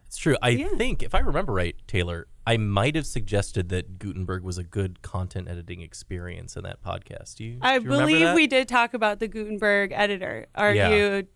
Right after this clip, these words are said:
Speaker 2: do you wanna backtrack
Speaker 1: I,
Speaker 2: on
Speaker 1: I know
Speaker 2: that?
Speaker 1: I, I may have said it's the best content editor in the world, and I would just like to reinforce that at the beginning of this call, especially for enterprise clients.
Speaker 2: Yeah. <laughs>
Speaker 1: For enterprise clients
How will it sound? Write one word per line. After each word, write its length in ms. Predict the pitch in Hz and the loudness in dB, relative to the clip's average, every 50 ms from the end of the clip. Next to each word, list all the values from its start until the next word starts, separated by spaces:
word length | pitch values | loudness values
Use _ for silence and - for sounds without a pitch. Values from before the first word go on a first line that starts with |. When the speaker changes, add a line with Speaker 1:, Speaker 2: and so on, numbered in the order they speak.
| - 202 | -14 -10
Speaker 2:
do 80 | 202 | -8
you 80 | 220 208 | -4 0
wanna 200 | 196 196 190 185 | 0 0 0 0
backtrack 440 | 175 190 190 180 - - - - - | -2 -6 -8 -8 -8 -10 -10 -6 -2
Speaker 1:
I, 100 | 123 127 | 0 0
Speaker 2:
on 60 | - - | 2 4
Speaker 1:
I 120 | 120 127 | 4 4
know 260 | - - 135 131 123 | 6 6 6 6 6
Speaker 2:
that? 120 | 113 113 117 - | 6 4 2 2
Speaker 1:
I, 60 | 113 | 0
I 40 | 113 | 2
may 200 | 110 113 117 113 | 4 4 4 4
have 160 | 113 113 - | 4 2 0
said 160 | - 110 101 | 0 -2 -2
it's 120 | 101 - - | -2 -4 -6
the 80 | 95 85 | -6 -2
best 260 | - 90 87 - - | -2 -2 -2 -2 -4
content 340 | - 92 90 87 95 87 87 | -4 -4 -2 -2 -4 -6 -4
editor 300 | 92 92 90 95 92 90 | -6 -6 -4 -4 -4 -4
in 80 | 90 | -4
the 80 | 90 85 | -4 -6
world, 380 | 85 87 87 101 120 131 - - - | -6 -6 -6 -4 -6 -6 -8 -12 -10
and 120 | 76 87 | -6 -6
I 60 | 87 85 | -4 -6
would 100 | 87 87 | -6 -8
just 160 | 92 82 - | -10 -8 -6
like 140 | 85 85 - | -8 -8 -6
to 360 | - 87 85 82 85 85 82 - | -8 -10 -8 -8 -10 -12 -14 -12
reinforce 540 | - 92 95 92 92 87 - - 95 90 - | -8 -4 -4 -4 -4 -4 -6 -6 -6 -6 -2
that 140 | - 120 123 | -2 -2 -2
at 100 | - - | -2 -4
the 60 | 87 | -10
beginning 280 | 87 87 90 87 87 | -8 -6 -6 -6 -6
of 60 | 87 87 | -6 -8
this 160 | 90 85 - | -8 -10 -4
call, 200 | - 101 107 - | -2 -2 -2 0
especially 340 | - - - 156 - - 98 | -2 0 0 0 0 0 -2
for 120 | - 107 | -2 -2
enterprise 360 | 98 98 101 - 127 120 113 - | -2 0 0 2 2 2 2 2
clients. 460 | - 135 143 135 143 147 - - - | 4 4 2 2 -2 -4 -8 -8 -2
Speaker 2:
Yeah. 200 | - 302 349 269 214 - - - - - | 2 2 2 2 2 -2 -4 -2 0 2
<laughs> 320 | 349 339 - - 381 403 | 2 2 2 2 2 4
Speaker 1:
For 160 | 277 247 - | 6 6 6
enterprise 640 | - - 135 147 175 156 - - 156 139 139 139 - | 4 2 2 2 2 2 4 4 4 4 4 2 0
clients 720 | - - - 131 117 95 85 82 90 107 - - - - | -2 -4 -2 0 0 0 0 -4 -6 -8 -8 -10 -10 -10